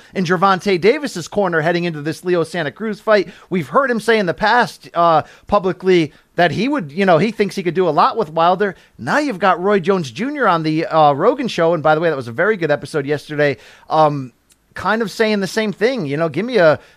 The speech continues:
give me six months, give me a year with this guy, and I can make that left hand a weapon." And when you look at Wi-, Wilder,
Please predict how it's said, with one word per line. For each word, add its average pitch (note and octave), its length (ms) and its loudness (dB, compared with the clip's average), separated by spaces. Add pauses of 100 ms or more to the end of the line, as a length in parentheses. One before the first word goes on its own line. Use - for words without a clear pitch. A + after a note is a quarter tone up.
give F#3 80 -10
me A#3 80 -4
six - 280 -4
months, A#3 260 0
give - 100 -6
me G#3+ 120 0
a - 20 2
year F3 320 -4
with A3 160 0
this D#3 160 -6
guy, D#3 220 2
and C#3+ 100 2
I E3 80 0
can D#3 180 -8
make D#3+ 200 -6
that D3+ 220 2
left E3+ 280 -2
hand F#3 300 -4
a - 20 2
weapon." C#3 460 -2
And A#2+ 100 -10
when C#3+ 80 -6
you D3+ 80 -4
look B3 220 -2
at G#3+ 60 4
Wi-, D3+ 440 2
Wilder, C#3+ 460 0